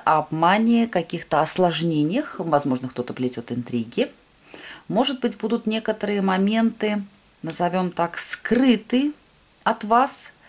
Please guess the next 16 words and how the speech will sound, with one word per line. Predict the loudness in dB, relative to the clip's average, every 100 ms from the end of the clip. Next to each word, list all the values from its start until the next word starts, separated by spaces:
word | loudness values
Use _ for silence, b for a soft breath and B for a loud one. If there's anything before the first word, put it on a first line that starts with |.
| B B B _
и | -2
вы | 0 0
будете, | 0 -2 -2 -2 -2
как | -2 -2
та | 2 2
лисичка, | 2 -2 -2 -2 -2 0
пытаться | 0 -2 2 2 2 -2 2 4 4 2
докопаться, | 0 -2 -2 -6 -2 -2 -2 -6 -6 -2
разведать, | -2 -2 0 0 0
что | -4 0 2
же | 2
там | 0 -2 0
такое, | -4 0 2 2 0 -8 B B B B
почему | -4 0 4 6 6
я | 6 4 2 0 -2
этого | -2 0 2 4 4